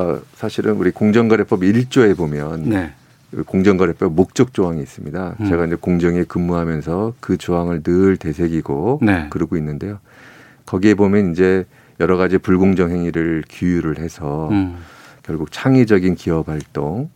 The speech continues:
Speaker 1: 또 소비자 후생, 또 국민 경제의 균형 있는 발전,
Speaker 2: 네.
Speaker 1: 이거를 도모한다는 거를 공정거래법의 목적으로 하고 있습니다.
Speaker 2: 예.
Speaker 1: 저희 그 국민들, 특히 소비자들에게 늘 도움이 되는 쪽으로 법 집행을 하-, 할 거고요.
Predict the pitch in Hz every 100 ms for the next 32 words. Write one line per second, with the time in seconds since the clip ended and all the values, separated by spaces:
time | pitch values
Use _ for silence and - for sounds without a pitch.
0 | _ _ 87 - 123 123 - 87 104 -
1 | 90 76 110 196 - - - - - -
2 | 95 101 95 92 85 80 87 90 - 92
3 | 92 90 87 87 - 71 - 78 71 73
4 | 101 90 92 107 131 101 90 95 87 82
5 | 80 78 76 90 143 - - - - -
6 | 87 92 85 80 78 87 85 87 80 -
7 | 104 80 76 76 95 95 73 80 69 82
8 | 87 120 101 87 - - - - 98 95
9 | 90 92 - - 90 85 - 107 110 101
10 | 92 76 73 _ - 101 - 143 123 120
11 | 101 87 76 78 78 87 87 - 95 107
12 | 104 90 78 76 76 - 85 78 76 78
13 | - - - 82 82 80 - - 117 -
14 | 127 104 80 78 95